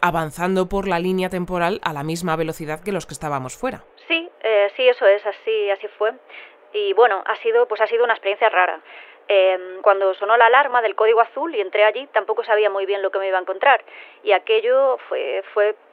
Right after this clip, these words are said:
Speaker 2: pues, poner un pie ahí dentro y notar como si todo se ralentizara. Yo,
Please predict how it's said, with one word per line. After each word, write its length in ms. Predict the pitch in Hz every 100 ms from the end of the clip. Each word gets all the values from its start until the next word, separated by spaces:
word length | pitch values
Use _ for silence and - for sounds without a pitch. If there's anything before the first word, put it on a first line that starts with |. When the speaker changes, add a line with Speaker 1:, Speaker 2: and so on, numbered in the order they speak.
| -
Speaker 2:
pues, 140 | 196
poner 340 | - 185 196 214
un 100 | 220
pie 140 | 226
ahí 220 | 226 233
dentro 360 | 220 247 254 285
y 60 | 233
notar 300 | 208 220 233
como 220 | 226 190
si 100 | 185
todo 160 | 208
se 100 | 233
ralentizara. 720 | 214 202 190 180 - 285 202 180 _ -
Yo, 360 | 196 214 208